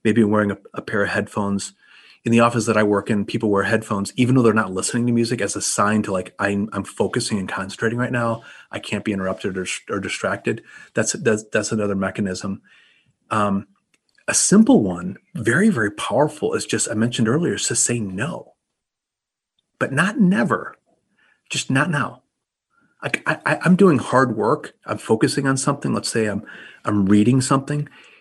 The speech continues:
and then checking, you know, my phone or doing something on, online might be easier and more interesting and entertaining. I'm gonna delay that.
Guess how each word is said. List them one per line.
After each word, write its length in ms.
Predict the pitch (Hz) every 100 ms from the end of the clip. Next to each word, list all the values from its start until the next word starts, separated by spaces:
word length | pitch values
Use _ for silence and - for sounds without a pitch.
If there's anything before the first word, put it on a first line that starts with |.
| _ -
and 240 | 117 113
then 260 | 110 104 104
checking, 800 | - - 123 139 123 117 110 - _ _ -
you 100 | 113
know, 40 |
my 120 | 104
phone 360 | 92 117 110 110
or 80 | 101
doing 240 | 107 104
something 400 | 101 113 110 101 98
on, 220 | 101 101
online 460 | 104 101 101 104 107
might 180 | 101 101
be 220 | 113 -
easier 260 | 101 147 123
and 80 |
more 140 | 101 101
interesting 500 | 113 101 123 - 113
and 80 | 98
entertaining. 540 | 98 - 110 117 139
I'm 80 | -
gonna 120 | 127
delay 340 | 113 110 107 107
that. 300 | 92 -